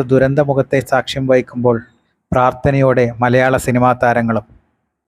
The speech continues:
വ്യാജ വാർത്തകൾ പ്രചരിപ്പിക്കാതിരിക്കാനും സർക്കാർ നിർദ്ദേശങ്ങൾ പാലിക്കാനും അനാവശ്യ യാത്രകൾ ഒഴിവാക്കാനും ആഹ്വാനം ചെയ്തിരിക്കുകയാണ് മലയാള സിനിമാ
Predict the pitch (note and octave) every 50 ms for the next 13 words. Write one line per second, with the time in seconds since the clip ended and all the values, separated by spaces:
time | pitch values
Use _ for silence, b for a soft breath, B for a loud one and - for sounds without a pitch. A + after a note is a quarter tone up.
0 | _ _ - B B B _ B2 B2+ B2+ C3 C#3 C#3 E3 D#3 D#3 D3+ C#3+ - D#3
1 | C#3+ D#3 D3+ - - C#3+ C3+ C#3 D3+ D3 D#3 - D#3+ D3+ - D#3+ D#3 D3 D3+ C#3
2 | C#3 C#3 - D3 C#3+ C#3+ C3+ B2+ A#2+ _ _ _ _ _ - - C#3 C3 B2+ -
3 | - D3+ D#3 D#3 D3 D3 D3 C3 B2+ D3 E3 F3 E3 - F3 E3 D#3+ D#3 D3+ -
4 | - D3 D3 C#3 C3+ C3+ - C#3+ C#3 C3+ C3 B2 A2+ A2 - _ _ B B B
5 | B B B B B2+ B2 C3 C#3 D3 E3 E3 D#3 - F3 E3+ D#3 D3 C#3 - -
6 | D3 C#3+ D3 C#3+ C#3+ C#3+ C3 C3 C#3 C#3+ D3 D3 - - D3 C#3+ C#3+ C#3 C#3+ -
7 | B2+ B2+ A#2+ C3 C#3 C#3+ C#3 C#3 B2+ C3+ C3+ B2+ C3 C3 C3 B2 - C3+ B2+ B2
8 | B2+ B2 A#2 A#2+ A#2+ A#2 A#2 B2+ B2+ B2+ B2+ C3 - - B2+ B2 B2 B2 B2